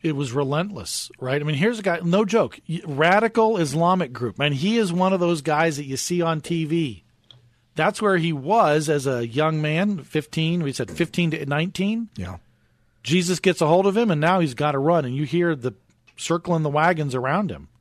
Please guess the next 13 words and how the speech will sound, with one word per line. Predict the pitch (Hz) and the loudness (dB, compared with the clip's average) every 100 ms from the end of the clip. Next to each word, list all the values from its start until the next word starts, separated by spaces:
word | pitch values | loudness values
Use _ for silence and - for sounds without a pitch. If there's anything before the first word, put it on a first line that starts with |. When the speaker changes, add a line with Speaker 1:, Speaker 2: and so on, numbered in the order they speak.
| _ _ _ _ _ _ _ _ _ - | _ _ _ _ _ _ _ _ _ -4
Speaker 1:
This | 156 196 | -2 -2
is, | 143 | 0
this | 165 165 | 0 2
is | 196 151 | -2 0
your | 170 185 | 2 4
work | 208 165 | 4 2
right | 139 156 | 2 2
here, | 156 180 | 4 2
right | 170 180 | 4 2
now. | 170 135 | 0 -2
They | 120 139 | 2 0
leave, | 156 190 233 175 | 2 2 2 -2
we've | 135 | -6